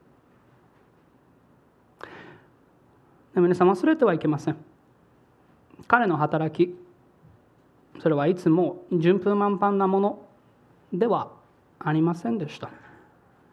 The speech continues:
あのパウロがキリストのことを述べ伝えたのであれば、人々はみんな喜んでやってきて、耳を傾けて、そしてそのメッセージによって、そのメッセージを快く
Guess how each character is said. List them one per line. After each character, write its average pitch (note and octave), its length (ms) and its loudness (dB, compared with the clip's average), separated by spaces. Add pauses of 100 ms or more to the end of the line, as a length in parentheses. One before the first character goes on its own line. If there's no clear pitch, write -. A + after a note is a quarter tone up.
(1000)
あ - 120 4
の A#3+ 140 4
パ B3 180 6
ウ A3 60 4
ロ G3 140 2
が G3+ 340 4 (260)
キ - 80 2
リ G#3+ 120 2
ス - 80 -6
ト A3+ 80 6
の A3 100 2
こ G#3+ 100 4
と G#3+ 140 6
を G3 40 4
述 F#3 120 4
べ A#3 260 0
伝 C4 160 8
え B3+ 40 4
た B3+ 120 4
の G3+ 120 6
で F3 80 4
あ E3+ 100 4
れ E3+ 80 2
ば、 F#3 220 6
人 A3 180 4
々 G3+ 200 2
は G3 60 4
み G#3+ 120 0
ん B3 80 2
な B3+ 100 0
喜 C4 380 4
ん A#3+ 140 0
で A3 400 2
や F#3 120 6
っ F#3 120 -8
て G3 120 2
き - 120 -10
て、 G#3+ 200 4
耳 G#3 280 2
を G3+ 60 4
傾 F3+ 360 2
け F3 120 2
て、 E3 180 0
そ A3+ 140 2
し A3 60 -6
て A3+ 80 2
そ A#3 120 4
の A#3 100 0
メ A#3 100 0
ッ A3+ 40 -2
セ A3 200 2
ー - 20 2
ジ F3 140 2
に F#3 100 4
よ F#3 100 4
っ F3+ 200 -8
て、 A3+ 340 0 (2750)
そ A3 120 2
の G#3+ 60 6
メ G#3+ 120 4
ッ - 20 2
セ G#3 140 4
ー - 20 2
ジ F3+ 100 2
を F#3 60 2
快 A3 440 4
く A3 460 0